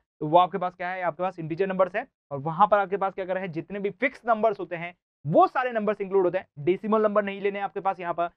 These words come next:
fractions number नहीं लेने हैं, roots के नंबर नहीं, नहीं लेने हैं, फिक्स जो numbers है, जैसे वन, टू, थ्री, फ़ोर, फ़ाइव, इस तरह से नंबर्स होते हैं, वो सारे number include होते हैं। Clear? चले हमारे अगले यहाँ पर, देखिए यहाँ पर जो अगला है, यहाँ पर देखिए, उसकी बात करूँ यहाँ पर,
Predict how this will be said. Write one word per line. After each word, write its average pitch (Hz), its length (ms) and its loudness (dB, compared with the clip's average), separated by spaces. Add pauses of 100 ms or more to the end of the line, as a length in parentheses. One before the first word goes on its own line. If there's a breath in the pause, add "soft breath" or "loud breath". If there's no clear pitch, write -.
(160)
fractions 208 380 -2
number 208 220 -2
नहीं 196 120 -6
लेने 185 200 -6
हैं, 180 200 -8
roots 190 300 2
के 220 100 -4
नंबर 196 240 2
नहीं, 190 140 -6
नहीं 190 300 -6
लेने 185 180 0
हैं, 185 120 -10 (220)
फिक्स 220 180 0
जो 226 120 2
numbers 202 240 4
है, 180 60 -4
जैसे 170 160 -4
वन, 175 240 4
टू, 185 160 -2
थ्री, 175 160 -6
फ़ोर, 165 220 -6
फ़ाइव, 170 220 0
इस 170 140 -8
तरह 180 120 -6
से 180 120 -10
नंबर्स 160 260 -4
होते 147 160 -12
हैं, 170 80 -12 (300)
वो 262 180 8
सारे 220 220 -2
number 170 240 -4
include 143 280 -6
होते 113 140 -12
हैं। 107 80 -20 (240)
Clear? 208 240 6 (320)
चले 202 140 4
हमारे 226 280 2
अगले 233 200 -2
यहाँ 226 200 0
पर, 247 180 2 (160)
देखिए 185 200 0
यहाँ 220 260 2
पर 226 160 4
जो 208 120 0
अगला 240 260 2
है, 240 180 -2
यहाँ 196 200 0
पर 185 160 -2
देखिए, 185 200 -2
उसकी 196 200 -4
बात 185 180 2
करूँ 185 140 -8
यहाँ 165 160 -2
पर, 190 160 -6